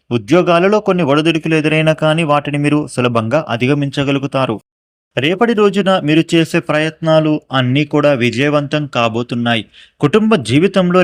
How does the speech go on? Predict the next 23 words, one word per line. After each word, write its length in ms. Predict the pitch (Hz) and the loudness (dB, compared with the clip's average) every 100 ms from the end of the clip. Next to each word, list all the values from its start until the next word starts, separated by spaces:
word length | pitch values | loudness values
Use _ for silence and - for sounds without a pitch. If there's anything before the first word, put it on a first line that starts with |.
| 175 | 2
రేపటి 260 | 175 170 165 | 0 0 2
రోజున 340 | 165 165 165 143 | 0 0 -2 -2
మీకు 200 | 139 147 - | -4 -4 -4
సంతోషం 460 | 117 117 151 156 151 - | -4 -2 -2 0 -4 -2
అనేది 280 | 139 127 135 147 110 | 0 0 0 -2 -4
పొందగలుగుతారు. 800 | 110 123 117 117 131 131 123 104 _ _ - | -2 -2 -2 -4 -2 -2 -2 -4 _ _ -4
నూతన 320 | 139 175 214 208 | 0 2 2 2
పరిచయాలు 540 | 170 170 185 185 180 180 143 | 0 0 0 0 2 0 0
మీకు 220 | 156 - 156 - | -2 0 -2 0
అవకాశాలను 680 | 123 127 156 151 160 147 151 | -2 -2 -2 0 -2 -2 -4
తెచ్చిపెడతాయి. 640 | 131 120 123 131 117 135 117 113 - - | -4 -4 -4 -4 -2 -2 -2 -4 -16 -4
అది 120 | 127 135 | 0 2
ఉద్యోగపరంగా 640 | 117 107 165 160 160 165 170 170 | 0 0 0 2 0 0 -2 0
కావచ్చు, 420 | 160 160 - 151 147 113 | 2 0 -2 -2 -2 -2
వ్యాపారపరంగా 760 | 107 110 151 151 151 151 151 151 | -2 -2 0 -2 0 0 -2 -2
కావచ్చు, 400 | 147 143 147 - 147 - 113 | 0 0 -2 -2 -6 -4 -2
ఆర్థికపరమైనటువంటి 960 | 131 143 147 147 147 143 143 143 135 147 - | -2 -2 -2 -2 0 0 0 0 0 -4 -4
అంశాలలో 460 | 123 131 143 123 156 160 | -6 -4 -2 0 -2 0
కావచ్చు. 420 | 127 113 110 123 107 _ - - 123 | 0 0 -2 -6 -8 _ -16 -6 -2
రేపటి 300 | 165 190 196 | 0 0 2
రోజున 260 | 185 180 175 165 | 2 2 0 0
మీ 80 | 156 | 0
పనులు 260 | 147 151 | 0 2